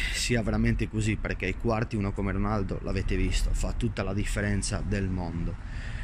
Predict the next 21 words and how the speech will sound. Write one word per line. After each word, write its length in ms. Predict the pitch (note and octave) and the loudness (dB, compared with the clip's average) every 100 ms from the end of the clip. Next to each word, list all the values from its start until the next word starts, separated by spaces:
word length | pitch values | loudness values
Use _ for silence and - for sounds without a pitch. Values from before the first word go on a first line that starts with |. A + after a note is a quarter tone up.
| - - - - - | -6 -8 -8 -8 0
È 80 | E3+ | 4
solo 240 | - B3 | 6 6
un 60 | A3 | 8
breve 240 | G#3+ G#3 | 6 6
video 200 | G#3+ F#3 | 6 4
solo 240 | - E3+ D3 | 4 4 4
per 160 | D3 | 4
spiegarvi 400 | C3 D#3 D3+ C3+ | 4 4 4 2
questa 320 | C3 B2+ - B2 | 2 0 0 0
cosa, 240 | A#2 G2+ | 2 2
staremo 320 | - C#3+ E3 | 0 0 2
a 20 | |
vedere, 400 | D3 C#3+ D3 A2+ | 2 4 4 4
sarò 240 | - A2+ C3 | 2 2 2
vigile 760 | B2 F3 C#3+ A2+ B2+ A#2+ A2 - | 4 4 4 4 4 4 4 2
su 200 | - A2 | 0 0
quel 260 | C3 A#2+ | 2 2
che 120 | - | 2
accadrà 800 | A2 - G#2+ G#2 G2+ F#2 F2+ E2+ | 2 2 2 2 4 2 2 2
a 100 | G#2 | 2
breve. 640 | G#2+ A2+ G2+ A#2 E3 - | 4 4 4 2 0 -2